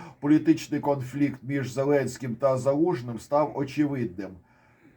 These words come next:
Якщо таку заяву він зробив перед своїм звільненням, то це можна буде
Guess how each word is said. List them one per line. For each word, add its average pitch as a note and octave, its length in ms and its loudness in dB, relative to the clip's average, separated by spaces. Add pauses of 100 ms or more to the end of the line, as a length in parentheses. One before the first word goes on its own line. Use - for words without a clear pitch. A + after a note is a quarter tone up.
(200)
Якщо D3 380 4
таку E3 280 2
заяву D#3 460 4
він C#3 180 0
зробив C#3 480 0
перед C#3 300 0
своїм C3+ 360 -2
звільненням, D3 680 -2
то B2+ 120 -2
це D#3 240 0
можна C3 380 0
буде C3 440 -2